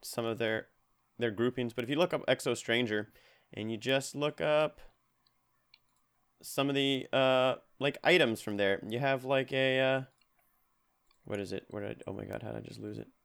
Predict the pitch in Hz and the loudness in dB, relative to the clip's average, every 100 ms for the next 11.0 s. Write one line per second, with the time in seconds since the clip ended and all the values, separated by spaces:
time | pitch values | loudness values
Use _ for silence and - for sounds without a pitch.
0 | _ _ - - _ _ _ _ _ _ | _ _ -20 -20 _ _ _ _ _ _
1 | - 175 127 120 123 - 170 175 180 185 | 0 4 6 4 0 4 4 4 4 6
2 | 202 - 104 92 - - _ _ 117 123 | 4 2 -4 -4 -10 -20 _ _ 0 0
3 | 139 147 143 139 - 143 139 123 120 127 | 2 2 4 2 2 -2 -2 -4 0 2
4 | 131 123 123 - 131 117 117 - 120 135 | 2 2 -2 2 4 4 4 2 0 0
5 | 135 - 127 127 127 123 113 117 - _ | -2 -4 -2 0 0 0 -2 -4 -6 _
6 | _ _ - 110 110 107 - 107 113 104 | _ _ 2 4 4 0 -2 -2 -2 0
7 | 110 117 - 107 104 - 98 - 113 90 | 0 0 -2 -2 -2 -4 -10 -2 2 2
8 | - _ - 101 101 117 123 117 110 107 | 0 _ -12 -2 4 4 4 2 4 4
9 | 110 _ - - 120 120 117 113 117 117 | 0 _ -20 -6 -2 0 0 -2 -2 -2
10 | 113 110 - 110 - 113 113 107 101 104 | -2 -2 2 2 2 -10 0 4 4 4